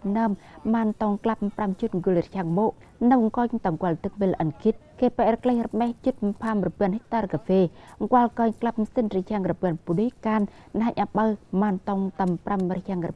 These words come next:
bần nà can mộ. Kê tô rơi nôn nâu tòng phụ nữ can. Bà đàn nẹ ngương can cờ lơ, cờ bọn làn chơi an phụ nữ can. Ta bư hân tóc ên. Chỉ rì in qual cá đạ bọn lan tầm rực cư nà can pẹ cà phê. Đàn răng nâm.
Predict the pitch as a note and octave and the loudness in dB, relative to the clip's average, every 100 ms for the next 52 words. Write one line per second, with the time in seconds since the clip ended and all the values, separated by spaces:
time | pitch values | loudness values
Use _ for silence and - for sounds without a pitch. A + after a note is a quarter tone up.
0 | - F3+ E3+ D#3 - D#3+ D3 G3 - - | -4 -2 0 -2 -2 -2 2 2 0 -10
1 | - - - - - - - B3 A3+ C4 | -20 -20 -20 -20 -20 -20 2 6 6 4
2 | A#3+ B3+ B3+ - A#3+ A3 G#3+ G#3 G#3 G#3 | 2 2 0 2 0 2 0 0 -2 -4
3 | G3 - F3+ A3+ - G3+ G3 F3 - - | -2 0 2 0 0 2 2 0 -4 -20
4 | - - A#3+ A#3+ B3+ G#3+ G#3 C4+ A#3 A#3 | -2 0 2 2 2 0 2 0 0 -4
5 | A3 - G#3+ A3 A3+ A3 - G3+ G3 - | -4 -4 -2 0 0 -2 -6 0 0 0
6 | G3 F#3 F3+ E3 - G3+ - F#3 F3+ - | -4 -2 -4 -4 -2 -4 -2 -4 -4 -4
7 | G3 C4 - G#3+ A3 G3+ - - F#3+ F#3+ | -4 -4 -6 -4 -2 -4 -8 -4 -2 0
8 | A3 G3+ F3 G3+ - F#3 F3+ D3+ - - | 0 0 -2 -6 0 2 2 0 -12 -20
9 | - B3+ B3+ A#3 A3 - G#3+ G3+ G3 A3+ | 2 4 4 4 2 0 0 0 0 -2
10 | A3+ G#3 - G#3+ G3+ A3 A3 - F#3+ E3+ | -4 -4 -4 -4 -4 -4 -6 -2 -2 -2
11 | - - A3+ - E3+ F3 - F#3 F3 - | -4 0 0 0 -2 -2 -4 -4 -4 -4
12 | - F3 D#3 - G#3 F#3+ - - - - | -6 -4 -4 0 2 2 -2 -20 -12 -4
13 | G3+ F#3+ F#3 F3+ G3 E3+ F3+ F3+ | -2 0 0 0 0 0 2 2